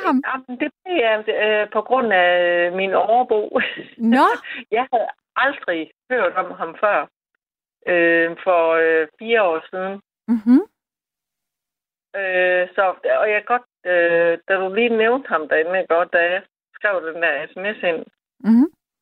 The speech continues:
Speaker 2: øh, og du siger, det er noget fra firserne og sådan noget, og han er jo en ældre mand i dag.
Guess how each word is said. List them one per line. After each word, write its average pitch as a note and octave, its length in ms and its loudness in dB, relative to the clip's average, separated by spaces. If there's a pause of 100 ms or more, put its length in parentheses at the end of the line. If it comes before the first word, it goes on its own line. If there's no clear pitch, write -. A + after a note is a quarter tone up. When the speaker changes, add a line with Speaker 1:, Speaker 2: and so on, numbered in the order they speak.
(800)
Speaker 2:
øh, E3+ 380 0
og E3+ 180 -2
du F3 140 -14
siger, G#3 140 2
det G3+ 120 0
er F3+ 140 -2
noget G3+ 140 0
fra G3 100 -4 (140)
firserne F#3 440 0
og E3 100 -2
sådan F3+ 120 -8
noget, D3+ 140 0
og D#3+ 140 -2
han F3 200 0
er A3 120 0
jo B3 180 -4
en D#3+ 80 -10
ældre F#3+ 540 -2
mand F3 220 0
i C#3 100 -6
dag. E3 340 -2